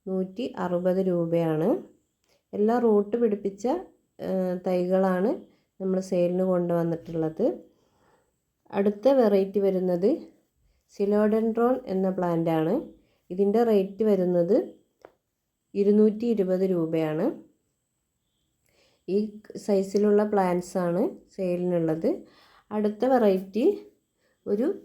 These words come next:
ഏഹ്, ബ്ലാക്ക് സി സി പ്ലാന്റ് ആണ്. ഇതിൻ്റെ റേറ്റ് വരുന്നത് ഇരുന്നൂറ്റി എഴുപത് രൂപയാണ്. അടുത്തത്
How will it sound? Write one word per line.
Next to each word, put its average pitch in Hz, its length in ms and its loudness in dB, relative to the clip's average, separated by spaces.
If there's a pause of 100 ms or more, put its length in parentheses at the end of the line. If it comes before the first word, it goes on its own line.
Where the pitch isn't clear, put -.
(140)
ഏഹ്, 180 320 -2
ബ്ലാക്ക് 185 540 0 (260)
സി 185 240 -8
സി 190 220 -4
പ്ലാന്റ് 196 440 0
ആണ്. 175 220 2 (1600)
ഇതിൻ്റെ 220 400 4
റേറ്റ് 214 340 2
വരുന്നത് 175 520 2 (520)
ഇരുന്നൂറ്റി 196 680 0
എഴുപത് 180 440 0
രൂപയാണ്. 160 560 0 (840)
അടുത്തത് 202 640 2